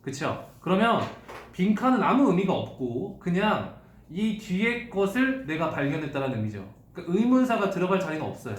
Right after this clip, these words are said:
그냥 found의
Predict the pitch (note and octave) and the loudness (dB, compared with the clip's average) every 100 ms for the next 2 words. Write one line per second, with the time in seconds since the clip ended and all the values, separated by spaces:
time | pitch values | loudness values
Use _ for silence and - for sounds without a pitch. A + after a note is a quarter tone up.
0 | F#2 - - _ _ _ - E3 A3 A#3 | -10 -18 -20 _ _ _ -6 0 2 0
1 | - - - _ - - - - - G#3 | -6 -16 -20 _ -20 -20 -20 -14 2 4
2 | A3+ A3 F#3 G3+ A#3 - | 4 2 2 2 0 -6